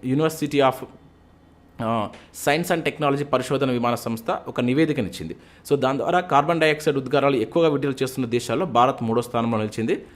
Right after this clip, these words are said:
అమెరికా ఫస్ట్ ప్లేస్, దాని తర్వాత చైనా సెకండ్ ప్లేస్ and ఉండడం ఇక్కడ చూడవచ్చు. So, ఫస్ట్ వచ్చేసి మొదటి స్థానంలో అమెరికా and చైనా, బ్రిటన్ రెండో, మూడో స్థా-, రెండో స్థానంలో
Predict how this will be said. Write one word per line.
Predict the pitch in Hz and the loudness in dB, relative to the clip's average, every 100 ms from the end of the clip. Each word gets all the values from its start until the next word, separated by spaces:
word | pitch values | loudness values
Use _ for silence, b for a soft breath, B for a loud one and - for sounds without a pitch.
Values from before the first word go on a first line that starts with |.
| B B 113 | B B 0
అమెరికా | 135 147 143 | 2 4 2
ఫస్ట్ | 117 - 123 | -2 -4 -2
ప్లేస్, | 127 123 208 - B - | -2 0 -2 -4 B -4
దాని | 113 | -2
తర్వాత | 117 131 135 127 - | 2 2 2 -2 0
చైనా | 123 151 - - | 0 0 -6 -4
సెకండ్ | 117 117 117 | -2 -2 0
ప్లేస్ | 117 110 | 0 0
and | - - - - 107 107 110 - | -4 -10 -20 -8 -4 -2 -2 -4
ఉండడం | 117 120 113 | -2 0 -2
ఇక్కడ | 98 127 | -2 0
చూడవచ్చు. | 123 85 - | 0 -2 -6
So, | - | -10
ఫస్ట్ | 92 123 - | -4 -4 0
వచ్చేసి | 165 - 143 143 | 0 2 0 2
మొదటి | 123 143 | 0 0
స్థానంలో | - 139 135 165 320 B - | 2 2 2 0 -2 B -4
అమెరికా | 120 131 127 170 - B B - 110 | 0 0 2 -2 -4 B B -4 -2
and | 110 98 - 131 | 0 -2 0 0
చైనా, | 139 160 | 2 2
బ్రిటన్ | - 127 131 165 | 0 -2 0 2
రెండో, | 139 127 139 | 2 2 4
మూడో | 123 123 | 2 0
స్థా-, | 123 117 - | 0 -4 0
రెండో | 117 127 | 0 0
స్థానంలో | 135 123 120 117 175 | 0 0 0 0 -2